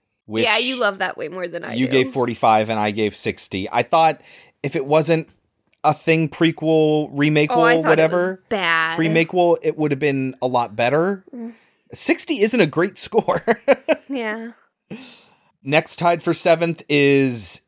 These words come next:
Speaker 1: It.
Speaker 2: Yeah.
Speaker 1: The, the T V one.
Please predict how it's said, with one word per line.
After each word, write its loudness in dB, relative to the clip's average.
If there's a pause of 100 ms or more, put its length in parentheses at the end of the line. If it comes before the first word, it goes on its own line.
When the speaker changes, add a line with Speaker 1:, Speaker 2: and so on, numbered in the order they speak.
Speaker 1:
It. 0 (1400)
Speaker 2:
Yeah. 4
Speaker 1:
The, -2
the 0
T -2
V 0
one. -2